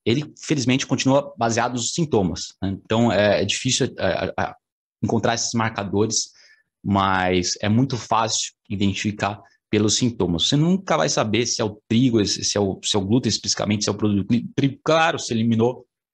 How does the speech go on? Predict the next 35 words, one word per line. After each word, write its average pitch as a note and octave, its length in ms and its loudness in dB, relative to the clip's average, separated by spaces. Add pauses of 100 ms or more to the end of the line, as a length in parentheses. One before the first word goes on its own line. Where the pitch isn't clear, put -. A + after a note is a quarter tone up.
(760)
o C3+ 80 0
trigo, C3+ 240 4
você C3+ 180 0
já C3+ 100 2
sabe C3 260 0
que - 60 -20
foi C#3+ 100 2
o C3+ 60 -4
trigo B2+ 180 0
o - 20 -2
problema. D3 460 2 (640)
Isso - 200 -6
pode B2+ 180 2
voltar C#3 340 2
no D3 80 -2
futuro, D3+ 440 2
pode C#3 180 2
não C#3+ 100 0
voltar, D3 400 2 (320)
né? F2+ 160 -2
Tem - 140 -4
o - 20 2
exemplo G#2+ 240 2
da A#2 80 2
minha A#2+ 120 4
namorada, C3 360 4
eu C#3 60 2
falei, A#2 300 0
ela F2+ 100 -2
tem G2+ 300 -2 (360)
problemas G#2 560 2
de - 80 -14
sensibilidade A2 440 0
ao B2 60 2
glúten C3+ 380 2